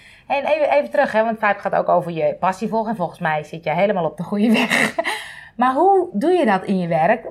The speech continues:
Hoe maak je de keuzes van, "Hey, ik ben van mediator, van, nou, relaties naar scheidingsceremonies." Hoe maak je die keuzes? Van,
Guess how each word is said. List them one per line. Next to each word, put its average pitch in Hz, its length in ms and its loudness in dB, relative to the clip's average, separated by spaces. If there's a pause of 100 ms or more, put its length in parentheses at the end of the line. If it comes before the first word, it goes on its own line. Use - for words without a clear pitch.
(120)
Hoe 220 200 -6
maak 262 220 0
je 254 80 0
de 240 100 -4
keuzes 233 460 -2
van, 226 280 2 (260)
"Hey, 170 300 2
ik 165 440 -4
ben 156 380 -10
van 147 220 -8
mediator, 170 840 -4
van, 147 360 -12
nou, 147 300 -10
relaties 165 540 -4
naar 147 160 -8
scheidingsceremonies." 160 1200 -2 (340)
Hoe 302 140 -6
maak 302 160 -4
je 285 60 -10
die 277 80 -12
keuzes? 190 440 0
Van, 208 200 -2